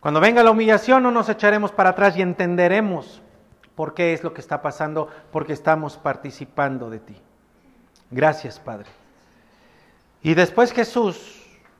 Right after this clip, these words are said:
esa misma noche, dice que tomó la copa. Déjame nada más. A todas las personas que estén solitas en sus casas, tomo el plato y simbólicamente les acerco la copa.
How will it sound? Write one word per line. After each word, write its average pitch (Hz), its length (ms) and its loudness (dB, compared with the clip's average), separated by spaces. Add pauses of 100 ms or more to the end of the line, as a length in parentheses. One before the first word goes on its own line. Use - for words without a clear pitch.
esa 151 200 -4
misma 180 300 -4
noche, 175 280 -4
dice 170 240 -6
que 147 120 -6
tomó 151 380 -6
la 156 200 -4
copa. 170 380 -6 (840)
Déjame 147 320 -8
nada 143 220 -8
más. 139 380 -14 (1400)
A - 80 -14
todas 180 180 4
las 180 140 2
personas 175 460 -6
que 160 100 -12
estén 160 240 -10
solitas 160 480 -8
en 151 80 -10
sus - 220 -18
casas, 170 640 -8
tomo 151 200 -6
el 160 80 -6
plato 165 500 -2 (840)
y 120 80 -14
simbólicamente 156 800 -6
les 139 220 -10
acerco 139 440 -14
la 135 140 -10
copa. 147 380 -12